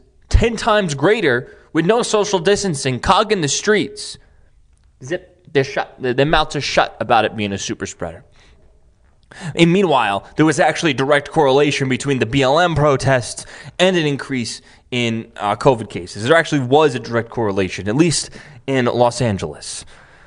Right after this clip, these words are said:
Uh, but, you know, that wasn't a super spreader because that was for social justice.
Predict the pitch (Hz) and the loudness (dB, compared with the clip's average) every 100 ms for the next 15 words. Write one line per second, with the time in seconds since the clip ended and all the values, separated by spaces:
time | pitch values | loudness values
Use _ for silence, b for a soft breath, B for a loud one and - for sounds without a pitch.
0 | b - 90 - 214 165 214 220 240 180 | b -4 0 2 2 2 2 4 4 4
1 | 147 131 143 127 117 110 120 - - 165 | -2 -2 -4 -4 -2 0 0 -2 -4 -2
2 | 240 403 403 403 403 403 403 381 381 440 | 2 2 2 -2 2 2 2 -2 0 -2
3 | 427 359 233 - | 0 -4 -4 -14